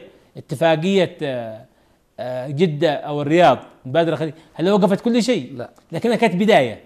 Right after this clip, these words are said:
Speaker 1: بداية، دا-، دائما الأمور لا توقف، يعني، بالثانية والدقيقة، يعني، الأمور. يعني، لكن
Speaker 2: لكن،
Speaker 1: تحتاج إلى مراجعة.
Speaker 2: لكن هل كان رجل الح-، ر-، ر-،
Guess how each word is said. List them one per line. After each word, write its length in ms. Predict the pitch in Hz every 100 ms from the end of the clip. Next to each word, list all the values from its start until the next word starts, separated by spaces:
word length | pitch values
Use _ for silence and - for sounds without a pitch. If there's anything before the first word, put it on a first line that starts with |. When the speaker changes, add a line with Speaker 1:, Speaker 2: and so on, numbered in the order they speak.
| _ _ _ _ _
Speaker 1:
بداية، 400 | 131 139 220 196
دا-، 120 | 165
دائما 340 | 170 214 247 226
الأمور 440 | 175 202 240 202 - - -
لا 160 | 156 226
توقف، 420 | 277 277 226 -
يعني، 420 | 175 190 175 156
بالثانية 600 | 143 160 - 214 214 202
والدقيقة، 600 | 175 143 165 202 196 208 - _ _ -
يعني، 320 | 139 170 156
الأمور. 320 | 160 170 135 - _ _
يعني، 160 | 165 160
لكن 240 | 196 196
Speaker 2:
لكن، 100 | 226
Speaker 1:
تحتاج 360 | - - 233 240
إلى 340 | 143 151 170 - -
مراجعة. 380 | 143 143 151
Speaker 2:
لكن 80 | 151
هل 100 | 180
كان 280 | 185 190 180
رجل 300 | 156 170 170
الح-، 220 | 139 -
ر-، 40 | -
ر-، 300 | 147 143